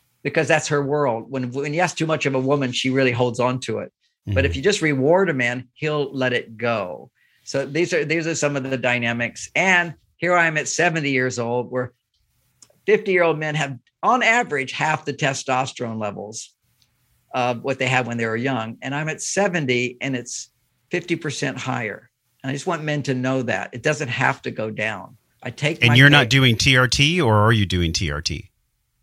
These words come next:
Speaker 1: No, I don't take hormones.
Speaker 2: So this is all natural
Speaker 1: None
Speaker 2: and
Speaker 1: of the
Speaker 2: lifestyle.
Speaker 1: benefits I'm talking about will come by taking hormones.
Speaker 2: Yeah.
Speaker 1: That's why you don't, men can't have a heart attack if their testosterone levels are normal.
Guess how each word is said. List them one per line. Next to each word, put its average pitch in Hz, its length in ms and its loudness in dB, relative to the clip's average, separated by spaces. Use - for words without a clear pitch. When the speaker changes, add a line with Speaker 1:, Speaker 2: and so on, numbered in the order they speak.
Speaker 1:
No, 151 120 -6
I 139 80 -2
don't 156 160 -6
take 143 200 -2
hormones. 117 540 -6
Speaker 2:
So 117 120 2
this 117 140 2
is - 100 4
all 113 120 6
natural 113 760 4
Speaker 1:
None 101 100 6
Speaker 2:
and 98 100 8
Speaker 1:
of 95 40 4
the 95 80 6
Speaker 2:
lifestyle. 95 320 4
Speaker 1:
benefits 73 180 2
I'm 165 140 0
talking 151 460 0
about 117 320 -2
will 120 120 -4
come 131 320 0
by 110 140 0
taking 117 560 -4
hormones. 101 560 -8
Speaker 2:
Yeah. 80 180 0
Speaker 1:
That's - 180 -4
why 143 120 2
you 139 140 4
don't, 135 180 -2
men 208 280 2
can't 185 240 0
have 156 160 2
a 135 40 -6
heart 147 220 0
attack 113 460 -4
if 131 140 -4
their 131 100 2
testosterone 123 720 -2
levels 104 300 -4
are 107 60 -4
normal. 107 420 -8